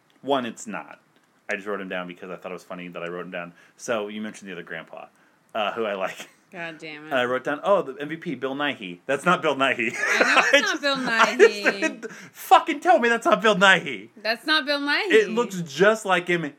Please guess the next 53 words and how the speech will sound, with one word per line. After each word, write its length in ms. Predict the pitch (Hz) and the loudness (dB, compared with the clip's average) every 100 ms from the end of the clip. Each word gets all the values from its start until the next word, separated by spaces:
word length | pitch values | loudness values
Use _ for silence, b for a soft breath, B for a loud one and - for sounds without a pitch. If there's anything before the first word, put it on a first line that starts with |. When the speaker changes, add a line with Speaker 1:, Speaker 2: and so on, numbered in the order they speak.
| _ | _
Speaker 1:
It 160 | 147 165 | -6 -6
fucking 520 | - 240 226 233 190 | 0 4 4 2 -6
fooled 520 | 170 185 190 214 214 | -6 0 4 4 2
me, 260 | 190 170 123 | 2 2 0
man. 380 | 113 110 113 131 | 0 0 0 0
<laughs> 60 | - | 4
I 100 | 185 | 4
thought 280 | - 190 - | 4 -2 0
that 120 | 147 | -2
was 160 | 123 117 | -2 -8
Bill 380 | 127 170 185 220 | -4 0 0 -2
fucking 420 | - 170 175 190 | 0 0 0 -4
Nighy. 460 | 156 123 104 95 113 B B B B - | -2 -2 -2 -6 -14 B B B B -2
Uh, 180 | 131 143 | 2 2
I 20 | |
thought 140 | 226 | 2
the 80 | 196 | 2
guy 140 | 156 123 | 2 2
was 120 | 104 | -2
great. 440 | 104 107 87 82 _ - | -4 -2 -2 -6 _ -4
Uh, 180 | 127 113 | -2 -2
he 180 | 131 151 | -6 -6
gets, 220 | 147 135 | -6 -4
he 80 | 143 | -6
does 140 | 131 | -2
very 180 | 139 139 | 0 0
little. 160 | 127 123 | -4 -6
Just 180 | 170 | -4
like 80 | 208 | -2
I 60 | 165 | 0
like 160 | 147 139 | -2 -6
the 60 | |
crazy 320 | 120 139 123 110 | -6 -6 -4 -4
grandma. 500 | 110 113 120 120 131 b b b | -4 -2 -2 -4 -8 b b b
She's 280 | - 143 143 | -14 -12 -12
funny. 540 | - 139 139 143 156 - b b _ - | -4 -2 -2 -4 -10 -18 b b _ -12
Speaker 2:
Yeah, 100 | 214 123 | -4 0
she 60 | 233 | 0
Speaker 1:
Uh, 80 | 226 | -2
Speaker 2:
was 140 | - | -4
cute. 280 | - 220 180 | -10 -12 -12
She 140 | 220 220 | -14 -14
was 100 | 220 | -14
funny. 220 | 180 170 | -12 -4
Speaker 1:
yeah, 80 | 139 | -4
she's 200 | 180 180 | -4 -12
cute 240 | - 170 143 | -8 -8 -6
and 80 | |
she's 160 | - 135 | -12 -12
funny, 460 | - 131 131 139 - 123 | -4 -2 -2 -6 -12 -8
but, 400 | 123 117 113 - | -2 0 0 -4
um, 520 | 117 107 104 101 98 82 _ - _ - | -6 -6 -6 -10 -12 -16 _ -20 _ -6
but 320 | 110 101 | -4 -4